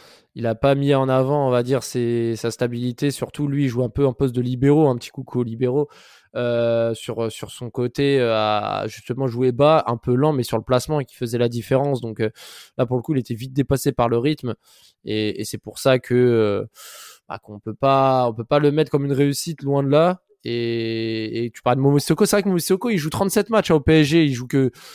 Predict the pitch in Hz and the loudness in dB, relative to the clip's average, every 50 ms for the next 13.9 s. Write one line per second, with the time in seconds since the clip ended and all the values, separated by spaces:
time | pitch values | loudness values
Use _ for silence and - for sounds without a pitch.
0 | - - - - - _ _ _ - 202 180 180 - 214 180 185 196 190 - 175 | -20 -20 -20 -20 -20 _ _ _ -4 -2 -2 2 2 0 2 2 0 2 2 2
1 | 160 156 147 147 143 151 160 165 170 190 208 214 220 214 208 180 147 143 147 139 | 2 2 0 -2 -2 -2 -2 0 0 0 0 0 0 0 0 2 2 2 2 0
2 | - - 135 131 120 - 156 156 156 156 143 156 143 156 151 143 151 151 143 143 | -2 -4 -6 -6 -6 -6 -4 -2 -2 0 -2 -2 -2 -2 0 0 0 0 0 -2
3 | 190 220 208 170 151 139 - 135 - 135 131 131 131 139 143 - - 143 - - | -2 -2 -2 -2 -2 -4 -4 -4 -4 -4 -4 -4 -4 -4 -8 -10 -12 -14 -8 -6
4 | 220 196 - - 185 175 165 143 - 143 - - 170 - 147 131 123 - - 131 | -4 -4 -2 -2 -2 -2 -2 -4 -6 -10 -14 -16 -18 -12 -12 -12 -10 -6 -6 -4
5 | 127 127 123 123 120 123 143 160 - - 175 147 - 165 143 190 180 156 131 127 | -4 -4 -4 -6 -6 -8 -10 -12 -6 -6 -6 -6 -6 -6 -4 -4 -2 -2 -2 -2
6 | 117 - 165 139 - 151 143 - 170 156 139 131 139 135 135 139 139 160 185 196 | -2 -2 -4 -6 -6 -8 -8 -6 -2 -2 0 0 0 0 2 2 2 2 2 0
7 | 190 - - - - - - - - - - - - _ _ _ _ _ _ - | -2 -4 -12 -20 -20 -20 -20 -20 -20 -20 -20 -20 -20 _ _ _ _ _ _ -6
8 | 104 117 123 - - 120 113 - 127 - - 127 113 - 143 131 - - 165 170 | -6 -6 -4 -4 -6 -6 -4 -6 -8 -8 -10 -12 -10 -10 -10 -8 -2 0 2 2
9 | 175 175 175 175 170 160 143 131 127 127 123 123 120 120 120 120 117 113 113 110 | 4 4 4 4 2 2 2 2 0 0 0 -2 -2 -4 -4 -4 -6 -6 -8 -10
10 | 110 110 113 110 - - 107 - - - - 117 - - 139 - 131 120 113 113 | -12 -16 -18 -20 -20 -20 -20 -20 -20 -20 -20 -20 -20 -20 -12 -6 -4 -2 -2 -2
11 | 110 120 123 127 - - 139 131 135 131 131 131 139 147 160 165 151 139 123 - | -4 -2 -4 -4 -2 -2 -2 0 2 4 4 6 4 4 2 0 -2 -4 -8 -10
12 | - - - 135 131 123 - 147 127 - 123 - - 147 135 123 - - 117 - | -12 -8 -6 -6 -6 -6 -8 -6 -6 -6 -6 -6 -8 -8 -8 -8 -8 -10 -10 -10
13 | - 113 - 123 117 123 123 127 135 127 117 117 113 113 110 110 107 | -10 -8 -8 -8 -8 -6 -6 -6 -6 -6 -8 -10 -10 -10 -10 -10 -10